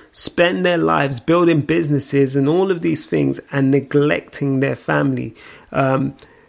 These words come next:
it's funny because they say that they are trying to build a legacy, um, a legacy they can hand down to their children, and yet they have no relationship with these children. They don't even know what their children like or they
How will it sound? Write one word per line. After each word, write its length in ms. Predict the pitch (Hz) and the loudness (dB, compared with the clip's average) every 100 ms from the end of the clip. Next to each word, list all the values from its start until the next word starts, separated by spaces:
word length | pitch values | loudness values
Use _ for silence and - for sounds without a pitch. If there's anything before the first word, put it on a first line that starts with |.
| _ _ _ | _ _ _
it's 160 | - - | -4 -4
funny 360 | - 220 220 196 | 0 2 4 2
because 280 | 185 147 | 0 0
they 140 | 175 147 | 2 2
say 400 | - - 190 180 | 2 0 2 2
that 180 | 170 - | 2 2
they 140 | 160 | 2
are 80 | 151 | 2
trying 300 | - 165 147 | 0 -2 -2
to 80 | 135 | -2
build 300 | 156 151 - | 0 0 0
a 80 | |
legacy, 800 | 147 139 151 165 160 - 131 123 - _ - - - | 0 2 2 2 -2 -2 -6 -8 -12 _ -20 -16 -4
um, 260 | 139 139 | -2 0
a 80 | - | 2
legacy 480 | 147 185 175 - 170 | 4 4 0 -2 -2
they 140 | 160 | -2
can 140 | 143 131 | -2 -6
hand 280 | - 156 147 | -4 0 0
down 220 | 151 147 | 0 -2
to 100 | 143 | -2
their 180 | 143 135 | -4 -2
children, 540 | - 175 160 139 123 - - - | 0 0 0 -6 -12 -16 -18 0
and 220 | 156 175 | 2 2
yet 160 | 196 | 0
they 140 | - 165 | 0 0
have 240 | 156 143 | 0 0
no 240 | 151 175 170 | 0 2 2
relationship 1000 | 165 147 151 180 170 156 139 143 - | 4 4 2 0 -2 -4 -4 -4 -4
with 200 | 139 127 | -2 -2
these 220 | 135 131 - | -4 -6 -6
children. 640 | - 143 127 120 117 - - _ - | -2 -2 -2 -8 -12 -16 -20 _ 0
They 120 | 160 | 2
don't 180 | 175 170 | 4 4
even 360 | 160 143 147 | 4 4 4
know 180 | 160 170 | 4 4
what 220 | 147 - | 2 -2
their 100 | 147 | -2
children 560 | - 156 143 139 127 127 | -2 -2 0 0 0 0
like 340 | 143 - - | -2 -4 -4
or 160 | 139 131 | -2 0
they 220 | 131 - | -2 -4